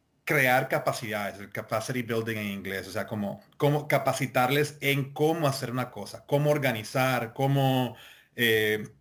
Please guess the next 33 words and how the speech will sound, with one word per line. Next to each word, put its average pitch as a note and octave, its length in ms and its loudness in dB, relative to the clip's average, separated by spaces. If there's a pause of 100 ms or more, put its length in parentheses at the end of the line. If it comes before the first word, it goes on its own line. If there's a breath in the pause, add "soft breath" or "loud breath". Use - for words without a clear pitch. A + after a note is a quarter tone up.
(160)
cómo C3+ 280 0
crear B2 360 2
algo, B2 460 2
cómo C3+ 240 -2
hacer B2+ 520 0
esto, C3+ 380 -2
cómo C3+ 400 0
dar B2 380 -2
clases A#2+ 380 -2
de A2+ 60 -2
tal A2+ 180 -4
manera. B2 640 2 (720 loud breath)
El C#3+ 380 0
enseñar D#3 880 0
cómo. A#2 500 -4 (360)
No D3+ 260 2
es, F#3+ 460 -2 (280)
uno F#3 260 4
puede F#3 440 2
ha-, C#3+ 260 -2
hacer C3+ 260 -2
más C3+ 500 -2
impacto C#3 580 -2
en G2 100 -10
una A#2 160 -4
comunidad C3 640 0 (220 soft breath)
enseñando C#3+ 840 2
a A#2+ 220 -4
cómo C#3+ 280 2
hacer C#3 200 -2
una C3+ 180 0
cosa C3 360 -2
que A2 280 2